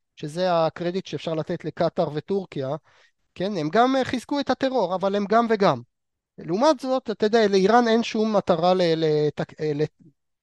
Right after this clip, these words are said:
לבנות בית חולים או, או, אה, מתנ"ס, אלא רק נשק, טילים, ואין, אה, אין תשלום חינם. זאת אומרת, כל תשלום שמגיע לאיראן, זה תמורת סבב, סבב לחימה.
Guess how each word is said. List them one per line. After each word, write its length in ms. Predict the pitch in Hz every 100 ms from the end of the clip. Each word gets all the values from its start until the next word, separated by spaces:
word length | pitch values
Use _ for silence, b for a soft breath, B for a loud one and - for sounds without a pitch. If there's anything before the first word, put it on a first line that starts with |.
| -
לבנות 340 | 151 165 185
בית 140 | 190 -
חולים 440 | 185 160 196 202
או, 720 | 175 160 156 147 143 139 139 151
או, 280 | 143 139 139
אה, 100 | 139
מתנ"ס, 600 | 151 170 123 156 - -
אלא 160 | 170 190
רק 380 | 185 233 262 - _ _ _ _ _
נשק, 520 | 180 185 - 233 - - _
טילים, 500 | 175 170 214 226 226 _ _ _
ואין, 420 | 151 185 233 247 240
אה, 200 | 214 214
אין 200 | 208 233 240
תשלום 340 | 220 220 208
חינם. 360 | - 185 151 131
זאת 180 | 156 170
אומרת, 320 | 165 160 -
כל 220 | - 254 254
תשלום 320 | 220 233 220
שמגיע 380 | 202 175 165 202 185 170
לאיראן, 440 | 156 160 156 208 285 - _ _ _ _
זה 200 | 135 196
תמורת 440 | - 170 175 202 -
סבב, 320 | 202 147 120 _ _ _ _
סבב 260 | 202 208 196
לחימה. 400 | 180 - 147